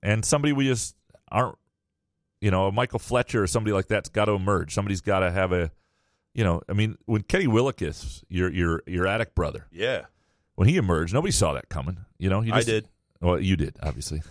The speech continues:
Speaker 1: <laughs> You were in the attic with him.
Speaker 2: That was.
Speaker 1: But, uh, so that, that's what's gotta happen.
Speaker 2: Uh, Dark Mantonio up next. Is Rico Beard actually Craig Robinson?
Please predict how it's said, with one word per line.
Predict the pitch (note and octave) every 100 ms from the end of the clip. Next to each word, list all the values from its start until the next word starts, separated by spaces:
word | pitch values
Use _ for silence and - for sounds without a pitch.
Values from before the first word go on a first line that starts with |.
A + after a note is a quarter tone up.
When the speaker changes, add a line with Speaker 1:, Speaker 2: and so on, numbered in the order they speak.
| -
Speaker 1:
<laughs> | G2+ - -
You | G2
were | F2+
in |
the | F#2
attic | G#2+ F2+ D2+
with | C#2+
him. | - _ _
Speaker 2:
That | D2+ C2+
was. | D2+ - -
Speaker 1:
But, | D#2+ - - G#2 -
uh, | E2+ C#2
so | - A2
that, | A2+
that's | G#2+ G#2+
what's | -
gotta | - D2+
happen. | C#2+ - - _ _ _ _ _ -
Speaker 2:
Uh, | A2+ A2+ A2+ A2 G#2
Dark | F#2+ A#2 A#2+
Mantonio | C3+ A#2 - A2+ D3+ G2 D2+
up | C#2
next. | E2+ F2+ G2+ -
Is | G2+ F2+
Rico | A#2 C3+ C3+
Beard | G2 A#2+ C#3 A2+ A#2
actually | G#2+ A#2 - - A#2
Craig | F2+ - A#2 C3
Robinson? | D#2 F#2+ C#3+ G2+ D#2 - G1+